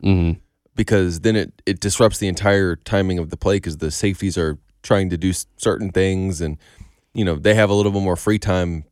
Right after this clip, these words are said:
Speaker 2: or leeway when we, they know it's press because they have a little bit more time to kill. There's an extra second there the way they can do something with it. But Tyler, it's trivia time.
Speaker 1: Oh, boy.
Speaker 2: Aaron,
Speaker 1: Excited.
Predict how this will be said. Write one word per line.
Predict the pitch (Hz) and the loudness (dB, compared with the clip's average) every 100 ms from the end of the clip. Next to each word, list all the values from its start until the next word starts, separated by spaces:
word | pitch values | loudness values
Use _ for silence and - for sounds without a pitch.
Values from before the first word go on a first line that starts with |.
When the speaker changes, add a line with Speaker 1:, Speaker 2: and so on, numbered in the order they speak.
| _ - | _ -4
Speaker 2:
or | 92 | -2
leeway | 101 117 101 87 | 2 2 4 2
when | 82 87 87 80 - _ | 0 -4 -6 -10 -16 _
we, | 101 | -4
they | 87 98 | 0 2
know | 92 90 | 2 2
it's | 65 - | -2 -2
press | - 135 110 - | 4 4 4 0
because | 101 90 | -8 -6
they | 78 85 | -4 -4
have | 80 | -2
a | |
little | 80 82 | -4 -4
bit | 80 | -6
more | 76 | -8
time | - 101 107 | -4 0 0
to | 87 | 0
kill. | - 76 | -2 -2
There's | 78 80 | -2 -4
an | 80 | -6
extra | 78 - - | -8 -8 -2
second | - 95 - 64 | 2 2 2 -2
there | 80 | -2
the | 78 | -2
way | 76 | -4
they | 76 | -6
can | 78 | -6
do | 73 113 | -6 -4
something | - 80 80 | -4 -6 -4
with | 82 - | -4 -4
it. | 90 87 - _ _ _ _ _ _ _ _ _ _ _ - | -6 -8 -14 _ _ _ _ _ _ _ _ _ _ _ -10
But | - | 0
Tyler, | 107 98 | 2 2
it's | 120 | 0
trivia | - 87 82 71 | -2 -2 -2 -4
time. | - - 78 - _ - | -8 -12 -14 -20 _ -4
Speaker 1:
Oh, | 104 101 | -2 0
boy. | 92 95 - - _ _ _ _ _ - | 2 0 -2 -8 _ _ _ _ _ 2
Speaker 2:
Aaron, | 104 127 147 | 6 6 4
Speaker 1:
Excited. | - | -4